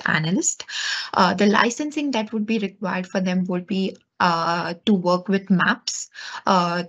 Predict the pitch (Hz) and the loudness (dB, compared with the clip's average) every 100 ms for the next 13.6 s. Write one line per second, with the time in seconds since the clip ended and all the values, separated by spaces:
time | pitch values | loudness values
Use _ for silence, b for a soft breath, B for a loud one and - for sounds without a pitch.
0 | _ - 220 185 180 180 180 185 170 - | _ -4 0 0 0 -2 0 0 0 -4
1 | - 180 180 185 185 175 175 170 165 208 | -2 0 2 0 2 0 0 -2 0 4
2 | 208 202 208 196 180 175 170 170 165 - | 4 4 4 2 0 0 0 0 -2 0
3 | 170 165 - 180 175 165 170 185 170 180 | -2 -2 -4 0 2 2 2 0 0 0
4 | 165 160 - 170 175 262 - B B B | 0 2 2 2 2 0 -2 B B B
5 | B B 196 180 - 226 220 240 240 - | B B 4 4 6 8 8 6 2 0
6 | 294 339 - 403 - - 233 226 214 214 | 0 0 0 -2 0 0 4 6 6 4
7 | 226 220 214 185 180 202 208 202 208 220 | 2 0 2 2 2 0 2 0 2 4
8 | 214 190 175 - - 180 185 180 B B | 4 4 2 0 0 0 0 -6 B B
9 | B 190 208 226 233 233 208 214 208 - | B 4 4 4 0 0 4 4 2 -6
10 | _ 190 180 180 226 196 196 196 190 - | _ 0 0 0 0 2 2 2 0 2
11 | 240 208 226 233 - - - 202 190 196 | 2 4 2 2 0 -8 -4 0 2 2
12 | 190 196 196 185 185 165 196 190 202 220 | 0 0 2 2 0 -6 0 2 4 6
13 | 214 208 202 196 202 196 | 8 6 4 4 4 0